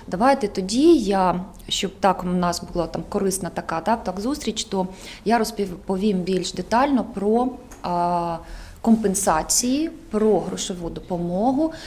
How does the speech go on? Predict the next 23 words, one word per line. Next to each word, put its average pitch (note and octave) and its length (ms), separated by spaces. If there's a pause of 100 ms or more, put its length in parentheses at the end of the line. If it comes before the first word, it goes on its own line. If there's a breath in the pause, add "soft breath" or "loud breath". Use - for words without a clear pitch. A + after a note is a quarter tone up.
(180 loud breath)
І G#3 220
ще, B3 480
е, G3 100
що A3+ 260
я G#3+ 200
помітила? G3 560
Я G3+ 160
помітила, G3+ 520
що - 180
люди G#3 380
плутають G#3 1160 (240 loud breath)
відшкодування A3 1160
спричиненої G#3+ 960
їм G3 180
шкоди A3+ 760 (420 loud breath)
і E4+ 260 (120)
отримання A3 640
якихось G3+ 800 (100)
допом-, A3 600
допомоги G3+ 800
грошової G3 640
там. F3 280 (640 loud breath)
А G3 340